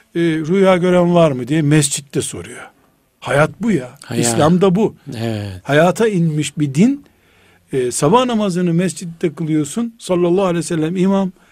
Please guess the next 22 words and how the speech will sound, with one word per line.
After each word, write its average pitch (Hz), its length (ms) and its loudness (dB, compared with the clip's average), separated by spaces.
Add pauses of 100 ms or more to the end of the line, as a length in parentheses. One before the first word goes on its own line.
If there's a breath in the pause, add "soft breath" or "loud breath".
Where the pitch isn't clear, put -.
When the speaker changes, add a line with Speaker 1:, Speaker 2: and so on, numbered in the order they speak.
(400 soft breath)
Speaker 1:
kainatın 185 540 -2
en 196 220 -2
değerli 175 320 2
insanları 165 580 0
Peygamber 156 440 -4
aleyhisselamdan 151 560 -4
sonra 139 240 -4
oradalar. 190 580 4 (500 soft breath)
"Rüya 311 320 6
gören 285 380 2
var 233 120 2
mı? 190 100 2
Cahiliye 214 460 4
hatırası 196 500 2
anlatacak 180 520 -2
var 156 180 0
mı?" 101 200 -10
diyor. - 200 -20 (480)
Speaker 2:
Evet. 107 120 -6
Speaker 1:
Gençlik 165 360 4
hatıralarını 139 720 -2
soruyor. 120 360 -6